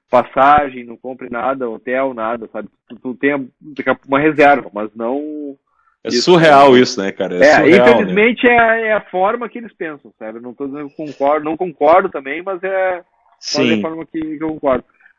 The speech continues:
Speaker 2: Ah,
Speaker 1: Aí
Speaker 2: é que
Speaker 1: com
Speaker 2: tem, é que eu acho que tem uma coisa, cara, que a gente, é que eu sempre penso o seguinte, cara, o brasileiro, ele precisa se adaptar, né? Não, não o lugar onde tu tá que tem que se adaptar a ti, sim, o brasileiro tem que se adaptar onde ele vai, né?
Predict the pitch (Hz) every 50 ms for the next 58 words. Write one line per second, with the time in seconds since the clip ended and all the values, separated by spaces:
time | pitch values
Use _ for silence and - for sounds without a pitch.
0 | _ - - 160 170 180 180 202 196 220 202 208 208 180 190 - - 190 190 196
1 | - 202 175 202 202 196 185 175 180 185 190 190 202 196 180 160 160 143 - -
2 | 143 135 123 135 151 147 - - 156 143 135 127 - - 113 - - 131 117 110
3 | - 147 147 147 143 - 143 139 135 - - 113 107 107 101 - - 82 87 95
4 | - - 113 101 117 127 139 135 143 123 131 156 160 151 135 - - 156 143 -
5 | - 151 131 139 139 - - - 113 110 120 123 131 - - _ _ _ _ _
6 | _ _ _ _ _ _ _ _ _ - - 110 95 98 104 110 - - 135 131
7 | - - 135 135 113 113 135 165 180 139 135 131 156 180 202 190 175 160 127 110
8 | 117 131 151 151 135 123 - 135 - - 123 123 120 - 135 127 123 - - 131
9 | 117 110 104 107 107 - - 110 107 107 - - 110 95 87 87 - - 117 113
10 | 117 135 131 127 123 117 110 104 107 113 110 127 110 - 123 110 107 104 - -
11 | 107 104 110 110 110 117 117 110 117 113 113 107 101 101 98 101 98 90 87 85